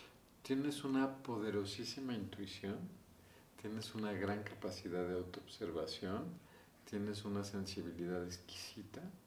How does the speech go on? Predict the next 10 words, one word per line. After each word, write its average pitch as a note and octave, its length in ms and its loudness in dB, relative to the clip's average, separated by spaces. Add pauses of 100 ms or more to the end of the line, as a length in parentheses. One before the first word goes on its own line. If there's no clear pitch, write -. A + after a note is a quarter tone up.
(920)
y G2 100 2
creo G#2+ 280 4
que - 100 -2
esos - 240 -6
tres G#2+ 260 2
recursos G2+ 560 0
juntos, G#2+ 720 2 (100)
pues G#2 200 0
sí, G2+ 260 -2 (320)
eh, F2 560 -4